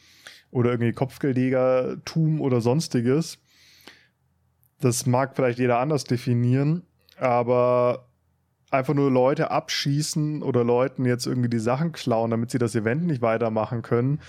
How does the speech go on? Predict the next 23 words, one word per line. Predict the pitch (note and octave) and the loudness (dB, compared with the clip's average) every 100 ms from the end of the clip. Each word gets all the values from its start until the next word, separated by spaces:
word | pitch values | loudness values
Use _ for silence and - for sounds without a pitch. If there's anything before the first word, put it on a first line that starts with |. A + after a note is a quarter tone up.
| - - - - | -20 -20 -20 -6
hat | A#2+ | -6
für | - G#2+ | -4 -4
mich | A2 D3+ - | 0 -2 0
persönlich | C#3+ B2+ C#3 C3+ B2 | 0 2 2 2 2
nicht | B2 B2+ | 0 0
wirklich | B2+ C3+ B2+ A#2 | 0 0 0 2
was | B2 A#2+ - | 0 0 0
mit | A#2+ A#2 - - - _ - - _ _ _ _ _ - - | 0 0 -4 -20 -20 _ -20 -20 _ _ _ _ _ -16 -4
Piratendasein | C3 A#2+ B2+ D#3 C#3+ C3 C3 C3+ B2+ B2+ B2+ B2+ C3 | 2 4 2 0 0 2 4 2 2 2 2 2 0
oder | B2 A#2 | 0 2
sonst | A#2+ D#3+ - | 2 0 -2
irgendwas | C#3+ B2 A2+ A#2+ | -2 0 0 -2
zu | - A#2 | -4 -6
tun. | - C3 D3 | -2 0 2
Das | A#2+ B2+ | 0 -2
ist | B2 | -4
einfach | A2 C3 C#3+ B2+ | -2 -2 0 0
nur | C3 C#3 | 0 0
anderen | B2+ C3 B2 | 0 0 2
Leuten | A#2+ B2+ B2 | 0 0 -2
das | A2+ | -2
Spiel | - C#3 | -2 -2
versauen | D3+ A2+ G#2 G2 G2+ | -2 -2 -2 -2 -6